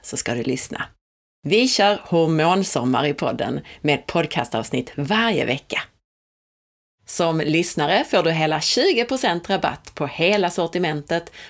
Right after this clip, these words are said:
på nyttoteket.se med koden sparre tjugo.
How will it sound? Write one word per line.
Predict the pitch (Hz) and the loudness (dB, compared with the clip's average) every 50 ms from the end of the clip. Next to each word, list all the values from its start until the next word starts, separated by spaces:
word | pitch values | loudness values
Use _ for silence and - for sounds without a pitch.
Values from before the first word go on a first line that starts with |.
| - - | -18 -6
på | - 170 | -4 -2
nyttoteket.se | 151 139 131 - 156 151 - - 262 247 254 254 - 254 254 - - - - - 240 226 226 226 - - - - 156 160 - - - - 107 - - - - _ _ _ - | -2 -2 -2 -4 -4 -6 -2 -2 0 0 0 0 0 -2 -2 -4 -8 -16 -6 -2 0 0 0 -2 -4 -6 -6 -4 -4 -4 -4 -4 -4 -4 -6 -6 -8 -10 -14 _ _ _ -2
med | 185 190 185 - | -2 -2 0 0
koden | 208 156 127 - - - 277 - - | -2 -2 -2 -2 -2 -4 -4 -6 -6
sparre | - - - - - 151 160 170 147 - 147 143 147 156 - | -6 -8 -4 -2 0 0 0 -2 -2 -2 -4 -4 -4 -4 -6
tjugo. | - - - 208 202 320 - - - - - | -6 -2 0 2 2 2 2 0 -2 -6 -10